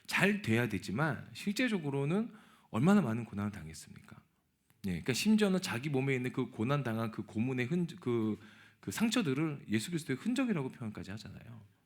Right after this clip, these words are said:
예, 그뿐만 아니라 우리가 이제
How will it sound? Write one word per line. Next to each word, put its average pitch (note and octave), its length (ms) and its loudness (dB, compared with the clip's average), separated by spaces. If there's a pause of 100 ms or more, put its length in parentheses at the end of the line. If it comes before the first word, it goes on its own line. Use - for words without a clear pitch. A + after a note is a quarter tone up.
(380)
예, F2+ 140 -10 (240)
그뿐만 G#3 380 6
아니라 E3 420 6 (300)
우리가 C#3+ 280 6
이제 A2+ 460 2